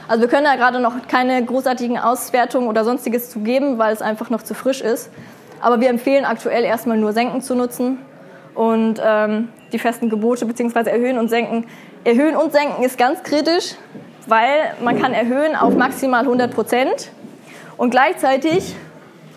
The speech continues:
kann man hier unten nochmal um neunhundert Prozent erhöhen, wenn ich auf die ersten Ergebnisse kommen möchte, beziehungsweise auf die Produktseiten. Wenn ich das jetzt, ähm, mal betrachte und ich habe ein Standardgebot von einem Euro,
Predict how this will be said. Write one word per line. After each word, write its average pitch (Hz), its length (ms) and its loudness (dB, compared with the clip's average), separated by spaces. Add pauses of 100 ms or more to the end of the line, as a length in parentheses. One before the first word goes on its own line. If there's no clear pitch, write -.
(720)
kann 262 160 2
man 262 140 2
hier 311 200 4
unten 269 380 0
nochmal 269 320 2
um 254 100 2
neunhundert 294 420 2
Prozent 269 300 -2
erhöhen, 277 520 2
wenn 262 160 2
ich 269 160 0
auf 254 80 0
die 254 120 -2
ersten 269 260 0
Ergebnisse 294 440 0
kommen 294 260 0
möchte, 302 300 0
beziehungsweise 254 680 0
auf 240 100 2
die 254 100 -2
Produktseiten. 220 760 -2 (560)
Wenn 262 140 2
ich 269 80 0
das 311 240 2
jetzt, 269 440 0 (220)
ähm, 262 480 2 (100)
mal 269 140 4
betrachte 277 500 0
und 269 120 2
ich 277 80 0
habe 285 100 -2
ein - 20 -4
Standardgebot 302 680 0
von 254 140 -4
einem 269 280 2
Euro, 285 480 2